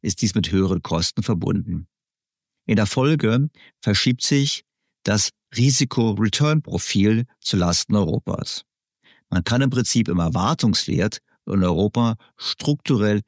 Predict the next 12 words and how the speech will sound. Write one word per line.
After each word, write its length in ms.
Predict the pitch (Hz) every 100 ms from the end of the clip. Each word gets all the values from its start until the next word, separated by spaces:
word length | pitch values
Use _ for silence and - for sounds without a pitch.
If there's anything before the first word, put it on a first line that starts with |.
| _
weniger 400 | - 101 107 95
Geld 260 | 80 85 85
verdienen, 580 | 76 76 117 104 120 127 - _
wenn 220 | - 95 110
man 160 | 120
in 120 | 101
ein 200 | 90 80 -
Portfolio 840 | - 82 - - 113 117 120 123 - -
von 160 | 107
verschiedenen 360 | 98 85 87 85
Startups 640 | - - 85 85 92 -
investiert. 800 | - 78 85 107 - 104 73 -